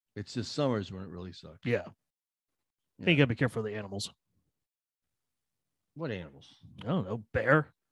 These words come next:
Speaker 2: What do you got going up there?
Speaker 1: Man, I got a
Speaker 2: <laughs>
Speaker 1: fucking bear.
Speaker 2: You got
Speaker 1: Got
Speaker 2: Bigfoot.
Speaker 1: coyotes and
Speaker 2: You got,
Speaker 1: mice.
Speaker 2: yeah.
Speaker 1: I don't even have any mice anymore, thanks to Fred.
Speaker 2: <laughs> Nice.
Speaker 1: Thanks
Speaker 2: Thanks,
Speaker 1: to
Speaker 2: Fred.
Speaker 1: Fred Colby.
Speaker 2: <laughs>
Speaker 1: Yeah.
Speaker 2: Uh,
Speaker 1: You did a fantastic, fantastic job.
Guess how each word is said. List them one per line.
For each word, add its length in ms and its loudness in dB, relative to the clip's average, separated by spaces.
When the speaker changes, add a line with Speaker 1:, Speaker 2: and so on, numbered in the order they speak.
Speaker 2:
What 80 0
do 60 4
you 60 6
got 100 6
going 200 2
up 100 -4
there? 240 -8
Speaker 1:
Man, 320 10
I 60 10
got 200 4
a 40 2
Speaker 2:
<laughs> 160 4
Speaker 1:
fucking 180 -6
bear. 300 -8
Speaker 2:
You 120 -8
got 160 -2
Speaker 1:
Got 200 6
Speaker 2:
Bigfoot. 40 -16
Speaker 1:
coyotes 480 10
and 120 6
Speaker 2:
You 40 6
got, 60 10
Speaker 1:
mice. 300 -2
Speaker 2:
yeah. 180 -4
Speaker 1:
I 80 2
don't 100 6
even 140 6
have 120 8
any 100 8
mice 260 8
anymore, 260 8
thanks 280 8
to 140 8
Fred. 340 10
Speaker 2:
<laughs> 220 0
Nice. 0 -
Speaker 1:
Thanks 360 2
Speaker 2:
Thanks, 200 6
Speaker 1:
to 80 10
Speaker 2:
Fred. 160 10
Speaker 1:
Fred 220 8
Colby. 420 8
Speaker 2:
<laughs> 280 -4
Speaker 1:
Yeah. 380 6
Speaker 2:
Uh, 300 4
Speaker 1:
You 60 -2
did 120 4
a 40 0
fantastic, 680 2
fantastic 580 -4
job. 300 -6